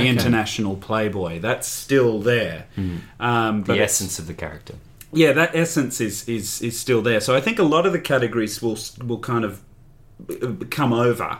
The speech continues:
Speaker 3: Yeah.
Speaker 2: with us to the novels. But I'm interested to see what categories come out naturally
Speaker 3: Mm.
Speaker 2: from the novels. Um,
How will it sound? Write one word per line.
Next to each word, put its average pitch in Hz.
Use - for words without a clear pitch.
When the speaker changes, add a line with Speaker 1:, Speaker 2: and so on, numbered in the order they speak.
Speaker 3:
Yeah. 107
Speaker 2:
with 120
us 104
to 110
the 95
novels. 104
But 139
I'm 220
interested 175
to 127
see 123
what 117
categories 113
come 117
out 113
naturally 107
Speaker 3:
Mm. 98
Speaker 2:
from 107
the 101
novels. 95
Um, 104